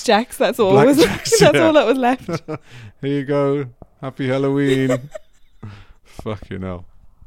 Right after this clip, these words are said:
Speaker 2: Okay, well, Halloween aside, 'cause we'll be talking all about horror and Halloween films in the second half of the show. But something horrific that happened this past week, Jojo B.
Speaker 1: Mm-hmm.
Speaker 2: Apu Nahasapina Petalan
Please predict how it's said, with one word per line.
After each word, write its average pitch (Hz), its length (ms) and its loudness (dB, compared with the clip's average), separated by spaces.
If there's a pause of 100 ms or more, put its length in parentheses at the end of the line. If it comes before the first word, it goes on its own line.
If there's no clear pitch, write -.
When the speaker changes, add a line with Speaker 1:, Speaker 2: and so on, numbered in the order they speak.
(1200)
Speaker 2:
Okay, 143 320 -2
well, 135 200 -2
Halloween 202 480 0
aside, 113 500 -2
'cause 120 140 -8
we'll 117 100 -10
be 120 80 -12
talking 135 360 -2
all 151 300 0
about 120 380 -4
horror 117 560 0 (140)
and 101 160 -10
Halloween 113 440 -4
films 104 360 -6
in 104 40 -6
the 104 60 -8
second 117 320 -4
half 104 240 -2
of 95 60 -18
the 104 60 -8
show. 95 460 -2 (460)
But 160 100 -2
something 262 280 -2
horrific 143 680 -2
that 127 100 -4
happened 135 360 -4
this 202 160 -6
past - 360 -4
week, 113 200 -10
Jojo 98 360 -8
B. 98 380 -12
Speaker 1:
Mm-hmm. 208 280 -6 (960)
Speaker 2:
Apu 147 800 -4 (240)
Nahasapina 170 720 -4
Petalan 101 580 -4